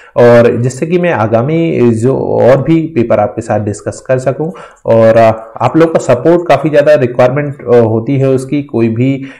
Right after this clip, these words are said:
अ, video जब मैं बनाता हूं तो आपके friend circle, आपके दोस्तों में भी इसको share कर सकते हैं। और यदि आपके पास कोई previous year के paper हैं जिसको कि आप डिस्कस करना चाहते हैं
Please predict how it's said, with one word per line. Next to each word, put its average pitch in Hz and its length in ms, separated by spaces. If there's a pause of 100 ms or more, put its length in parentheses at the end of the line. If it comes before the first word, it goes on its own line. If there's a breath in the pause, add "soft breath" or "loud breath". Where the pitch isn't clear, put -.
(120)
अ, 113 120
video 110 380
जब 117 120
मैं 113 160
बनाता 101 380
हूं 127 240
तो 123 80
आपके 107 400
friend 139 320
circle, 120 520
आपके 107 260
दोस्तों 107 340
में 120 180
भी 127 180
इसको 127 180
share 120 240
कर 117 120
सकते - 300
हैं। 147 180 (340 loud breath)
और 147 160
यदि 156 220
आपके 160 240
पास 180 220
कोई 196 180
previous 135 480
year 147 160
के 151 120
paper 120 320
हैं 120 260
जिसको 120 320
कि 131 120
आप 127 120
डिस्कस 107 360
करना 117 260
चाहते 120 280
हैं 143 220